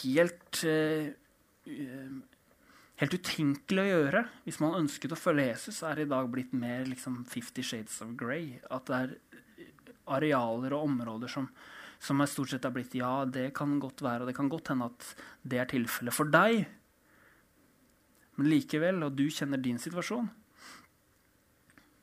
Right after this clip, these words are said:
så er nyansene av grå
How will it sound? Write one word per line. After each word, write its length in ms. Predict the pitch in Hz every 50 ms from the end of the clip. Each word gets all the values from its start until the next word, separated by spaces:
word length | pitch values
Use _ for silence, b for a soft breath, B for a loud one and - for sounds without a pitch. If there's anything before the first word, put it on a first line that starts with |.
| _ _ _ _ _ _ _ - - _ B B B B B B -
så 160 | - 151 143
er 300 | 143 147 143 147 147 147 151 151
nyansene 640 | 156 160 151 135 127 127 127 127 - - 160 156
av 80 | 156 156
grå 200 | 147 151 156 165